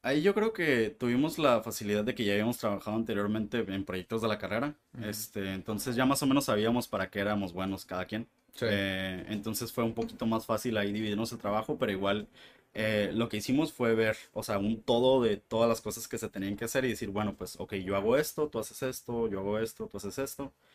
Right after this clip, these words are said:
Speaker 1: Pero no era propiamente de que, ah, esta es tu responsabilidad completamente, o sea, es de que tú te encargas de trabajarlo y de investigarlo, pero de todas maneras, o sea, de que los dos juntos vemos cómo está funcionando el proyecto, ¿no? O sea, de que
Speaker 2: Sí.
Speaker 1: verlo un todo también.
Speaker 2: Sí.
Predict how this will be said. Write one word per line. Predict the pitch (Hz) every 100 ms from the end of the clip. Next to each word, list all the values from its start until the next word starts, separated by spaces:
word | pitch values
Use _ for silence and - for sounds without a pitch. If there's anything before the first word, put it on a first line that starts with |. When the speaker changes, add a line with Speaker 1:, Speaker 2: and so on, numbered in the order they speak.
| _ _ _
Speaker 1:
Pero | 123 113 113 110 107
no | 104 107 117
era | 127 127
propiamente | 131 135 127 123
de | 131 123
que, | 101
ah, | 104
esta | 101 -
es | 113
tu | - 120
responsabilidad | 120 - 113 110 98
completamente, | 104 101 101 101 98
o | 92
sea, | 92
es | 90
de | 104
que | 95 90 - - _
tú | 104
te | 120
encargas | 127 135 143 151 147 117
de | 107
trabajarlo | 95 90 90 110 123
y | 127
de | 117
investigarlo, | 104 - 98 101 123 131
pero | 110 92
de |
todas | 101 101
maneras, | 98 95 101
o | -
sea, | 101
de | 92 90
que | 90
los | 90 85
dos | 95 -
juntos | 104 110 104
vemos | 98 104 -
cómo | 104 98
está | - 95
funcionando | 101 95 92 92
el | 95
proyecto, | 90 95 92 90
¿no? | 90 98
O |
sea, | -
de | 90
que | -
Speaker 2:
Sí. |
Speaker 1:
verlo | 92 90
un | 95 92
todo | 92 90
también. | 90 90 - _ _
Speaker 2:
Sí. | _